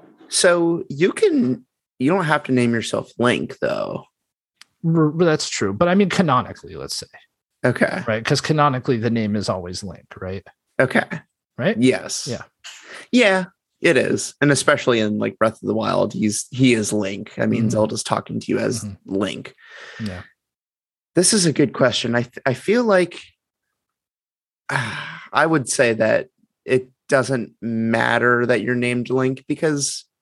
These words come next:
Speaker 1: I don't know, I'm going to Wind Waker where they first gave us a glimpse of
Speaker 2: Mm-hmm.
Speaker 1: what,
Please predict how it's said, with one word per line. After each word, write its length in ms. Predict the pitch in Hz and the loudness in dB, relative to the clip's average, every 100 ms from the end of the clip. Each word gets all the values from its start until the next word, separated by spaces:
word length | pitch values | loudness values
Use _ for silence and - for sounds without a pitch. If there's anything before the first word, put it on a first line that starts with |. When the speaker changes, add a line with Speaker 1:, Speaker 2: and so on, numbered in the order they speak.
| _ _ - | _ _ 0
Speaker 1:
I 60 | 156 | 2
don't 120 | 113 | 4
know, 100 | 110 | 2
I'm 120 | 113 | 2
going 240 | 120 135 127 | 4 2 2
to 120 | 135 | -2
Wind 280 | 113 113 113 | -2 -2 -2
Waker 260 | 107 107 | -4 -4
where 140 | 110 110 | -2 -2
they 140 | 107 | -2
first 360 | 98 113 107 - | -4 -4 -6 -2
gave 180 | 113 107 | 0 0
us 140 | - | -4
a 60 | 107 | -6
glimpse 440 | - 107 107 - | -2 0 0 0
of 300 | 107 107 104 - _ _ _ - | -2 -2 -8 -18 _ _ _ -12
Speaker 2:
Mm-hmm. 260 | 139 131 | -8 -4
Speaker 1:
what, 300 | 131 - - | 2 2 2